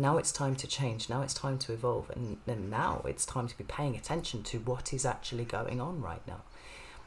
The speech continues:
You know, uh, perhaps if you have a, a long shared history with someone, it's a realization that what you have in common is simply that history and nothing else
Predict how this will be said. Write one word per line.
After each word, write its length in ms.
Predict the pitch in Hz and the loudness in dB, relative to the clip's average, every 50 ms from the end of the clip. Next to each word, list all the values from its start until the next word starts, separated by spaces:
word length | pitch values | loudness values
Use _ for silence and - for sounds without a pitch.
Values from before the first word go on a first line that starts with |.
| - - - | -10 -4 -2
You 100 | 123 107 | 0 2
know, 200 | 101 87 76 - - - 95 - | 2 0 0 -2 -4 -6 -4 -4
uh, 80 | - 135 - - | -4 -6 -4 0
perhaps 400 | - 147 143 180 208 - - - | 0 2 4 4 4 4 4 2
if 140 | 139 - - | 2 2 2
you 100 | 139 135 | 2 4
have 240 | 123 143 139 135 131 | 4 4 4 4 4
a, 220 | 123 117 113 - - | 4 4 2 0 -2
a 100 | - 117 | -2 0
long 420 | 117 120 123 143 160 160 139 131 131 | 2 6 8 8 8 8 6 4 4
shared 360 | - - 143 127 117 113 110 | 4 4 4 4 4 4 2
history 520 | 95 151 165 165 - - - 143 123 107 | 2 2 2 2 2 0 0 0 -2 -2
with 180 | 104 104 104 - | -2 -4 -2 0
someone, 500 | - - 107 95 92 98 87 - - 98 - - - - - - - - - - - - | 0 0 0 -2 -4 -6 -6 -6 -8 -8 -10 -12 -18 -18 -18 -18 -18 -18 -18 -8 -2 0
it's 180 | 139 143 - | 4 6 6
a 60 | - 147 | 8 10
realization 920 | 139 156 165 165 156 147 143 131 127 147 147 160 - - - 120 113 117 | 12 12 12 12 12 10 8 8 8 8 6 6 6 2 0 0 0 0
that 160 | 120 123 117 - - - - - - - - - - - - - - - - - - - - - - - - - - - - - - - | 0 0 -2 -2 -6 -16 -20 -20 -20 -20 -20 -20 -20 -20 -20 -20 -20 -20 -20 -20 -20 -20 -20 -20 -20 -20 -20 -20 -20 -20 -20 -14 -2 4
what 200 | 139 156 156 - | 6 6 6 6
you 120 | 131 123 | 4 0
have 260 | 107 131 160 175 165 | 2 2 2 4 4
in 100 | 139 120 | 2 2
common 340 | 120 - - 160 151 123 - | 2 4 2 4 4 2 0
is 120 | - - | 2 4
simply 380 | - - 135 135 131 - 131 120 | 4 4 4 2 0 -2 -2 0
that 200 | 120 117 - - | 0 0 0 2
history 500 | - 156 160 156 - - - - 113 - - - - - - - - - - - - - | 2 0 2 2 0 0 0 -2 -4 -4 -8 -18 -20 -20 -20 -20 -20 -20 -20 -6 2 4
and 260 | 123 127 123 120 - - - - - - | 6 6 6 6 2 0 -6 -16 -8 0
nothing 680 | - 123 139 156 151 - - - 135 127 120 117 120 117 | 4 6 6 6 6 2 -2 0 0 2 2 0 -2 -2
else 600 | - 156 165 - - - - - - - - - | 0 2 2 2 0 0 0 2 2 2 2 0